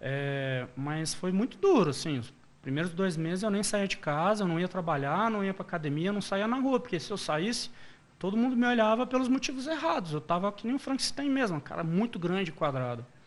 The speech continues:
Então isso afetou demais, e na época é, é da depressão, você pensa até em se matar, é muito pesado, muito pesado. E aí eu consegui achar uma médica que me falou desse pro-, desse produto, que é um quimioterápico,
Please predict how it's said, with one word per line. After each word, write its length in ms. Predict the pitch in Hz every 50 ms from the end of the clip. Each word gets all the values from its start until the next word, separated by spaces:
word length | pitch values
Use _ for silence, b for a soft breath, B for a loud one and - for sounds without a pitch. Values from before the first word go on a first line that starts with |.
| B B B B B B B B B -
Então 560 | 131 139 143 139 - - 156 156 165 180 190
isso 140 | 196 190 -
afetou 300 | 196 - 208 196 - 226
demais, 600 | 214 - 254 240 170 147 160 175 185 175 151 135
e 120 | 135 135 135
na 180 | 135 139 131
época 580 | 143 170 180 - - - 214 208 202 180 165 139 - - - - -
é, 280 | - - 147 - 156
é 60 | 160 -
da 240 | 151 143 151 151 156
depressão, 880 | 156 147 165 - - 170 165 - - - - 127 123 139 151 160 156 143
você 100 | - -
pensa 260 | - - 170 - -
até 180 | 139 - - 214
em 40 |
se 140 | 233 233 -
matar, 380 | 240 226 190 - - 127 127 135
é 40 | 135
muito 180 | 165 208 196 -
pesado, 380 | - 185 143 127 104 95 - -
muito 360 | - 147 160 185 233 254 247 -
pesado. 420 | 226 202 175 151 135 127 110 - B B B B B B B B B B -
E 120 | 160 170 196
aí 280 | 220 240 254 254 240 - - -
eu 100 | 220 220
consegui 720 | 226 - 262 254 - - 277 208 233 240 254 254 254 247 - -
achar 320 | - 196 208 - - - 220
uma 180 | 220 226 240
médica 540 | 233 220 208 214 240 254 254 - - - 180
que 160 | 156 - -
me 100 | 190 190
falou 320 | 196 - - 226 214 214 214
desse 260 | 185 196 196 - -
pro-, 240 | - - 175 180 175 -
desse 200 | 143 147 147 -
produto, 520 | - - 165 165 151 160 190 269 - - -
que 100 | - -
é 20 | 170
um 100 | 156 151
quimioterápico, 800 | - - 151 151 143 - - 165 165 175 214 285 - - -